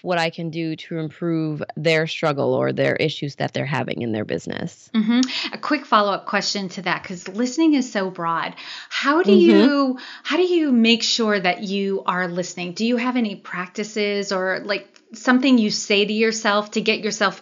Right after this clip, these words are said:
Speaker 2: in that place to focus and listen? Because it's so easy to get distracted, even when people are talking to us. A lot of times, I see it all the time, people lose their, their attention.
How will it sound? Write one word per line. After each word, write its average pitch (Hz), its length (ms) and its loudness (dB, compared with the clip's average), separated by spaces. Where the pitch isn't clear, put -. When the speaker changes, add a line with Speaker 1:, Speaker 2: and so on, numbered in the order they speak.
Speaker 2:
in 214 220 4
that 180 220 0
place 185 340 -4
to 190 100 -10
focus 175 540 -10
and 185 220 -10
listen? 220 380 0
Because 226 280 2
it's 226 160 -6
so 277 260 2
easy 202 340 0
to 185 60 -6
get 175 200 -6
distracted, 170 680 -4
even 302 320 4
when 214 200 4
people 214 300 -2
are 170 120 -6
talking 143 460 -6
to - 180 -12
us. - 360 -10
A 233 80 4
lot 214 240 4
of 220 60 0
times, 214 320 0
I 208 140 2
see 233 260 4
it 214 80 6
all 208 100 4
the 190 80 -6
time, 190 240 -2
people 202 420 -2
lose 220 720 4
their, 190 340 2
their 190 320 0
attention. - 800 0